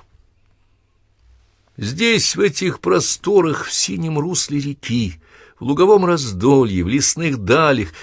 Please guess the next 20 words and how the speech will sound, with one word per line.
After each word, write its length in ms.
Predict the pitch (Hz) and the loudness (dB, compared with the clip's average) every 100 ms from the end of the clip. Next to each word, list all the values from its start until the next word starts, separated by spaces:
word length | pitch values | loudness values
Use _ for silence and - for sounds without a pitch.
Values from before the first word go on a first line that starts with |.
| - | -18
в 140 | - 98 | -4 0
небе 400 | 160 185 175 165 | 4 4 6 4
с 100 | 139 | 4
брюхатыми 800 | 127 160 - 185 165 151 151 - - | 2 2 2 0 0 0 -4 -4 -10
всклокоченными 920 | - - 143 156 156 180 170 - 147 143 | -8 -6 0 0 2 0 0 0 -2 -2
облаками 680 | 117 117 - 160 147 120 - - | -2 -2 0 2 2 -2 -6 -6
и 180 | 113 135 | 4 6
рвущимся 680 | 135 170 180 - 139 - 123 | 8 6 4 2 0 0 -2
к 40 | |
земле 300 | 95 110 120 | -2 0 0
солнцем, 640 | 123 - 170 185 131 - 87 - - - | 2 2 4 4 2 -6 -8 -12 -20 -8
в 100 | - | -2
суетном 520 | - 214 175 147 131 | 2 2 2 0 0
полете 320 | 123 104 98 | 0 0 0
ласточек, 880 | 90 117 165 143 - 131 - 117 _ _ _ _ _ - | 4 6 4 0 -4 -6 -8 -10 _ _ _ _ _ -4
таилась 460 | 143 - - - | -2 -2 -2 -2
какая-то 460 | - - - - 147 | -4 -2 -4 -2 -4
тайна. 580 | - 180 180 139 90 - _ _ _ _ _ _ _ _ _ _ | 2 2 2 -2 -6 -12 _ _ _ _ _ _ _ _ _ _
Таилась 580 | 104 - - - - - | -4 -4 -4 -8 -6 -4
тайна. 460 | 110 120 104 90 | -4 -4 -8 -12